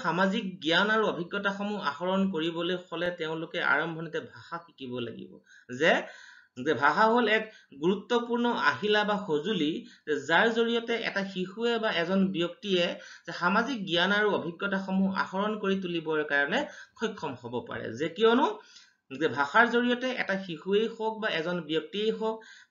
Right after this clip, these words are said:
যে ফিলিংছ, ইমোশ্যনছ, এক্সপিৰিয়েঞ্চেছবোৰ একুৱেৰ কৰাৰ উপৰিও যে শ্বেয়াৰ কৰি তোলাত বিশেষকৈ ভাষাই সহায় কৰি তোলে। After that, he also indicates that there is a requirement of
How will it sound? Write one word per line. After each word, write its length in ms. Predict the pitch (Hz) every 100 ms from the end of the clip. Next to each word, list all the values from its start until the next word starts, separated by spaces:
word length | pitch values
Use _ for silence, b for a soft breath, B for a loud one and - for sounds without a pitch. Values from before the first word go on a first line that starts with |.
| 143
যে 100 | 180
ফিলিংছ, 560 | - 214 220 247 262 -
ইমোশ্যনছ, 600 | 175 190 214 208 233 226 - 156
এক্সপিৰিয়েঞ্চেছবোৰ 880 | - - 220 226 214 220 214 214 233 -
একুৱেৰ 320 | 156 208 220 226
কৰাৰ 180 | 220 214 185
উপৰিও 360 | 165 185 180 196 196 B B -
যে 80 |
শ্বেয়াৰ 340 | 160 - 196 240 254
কৰি 140 | 220
তোলাত 340 | 196 175 175 175 B B _ _ 139
বিশেষকৈ 480 | 156 180 220 190 185
ভাষাই 400 | 139 - 151 147 151 - _ _ _ _ _
সহায় 320 | 196 190 147 -
কৰি 140 | 107
তোলে। 260 | - - _ _ _ _ _ _
After 260 | - 190 302 214
that, 200 | 170 190 - b b _
he 100 | - 277
also 240 | 294 320 233
indicates 540 | 196 190 - 262 262
that 200 | 220 226 233 B - 160
there 200 | 190 226
is 200 | 254 233
a 140 | 233 233 233 B 151
requirement 640 | 175 190 233 233 233 220
of 140 | 220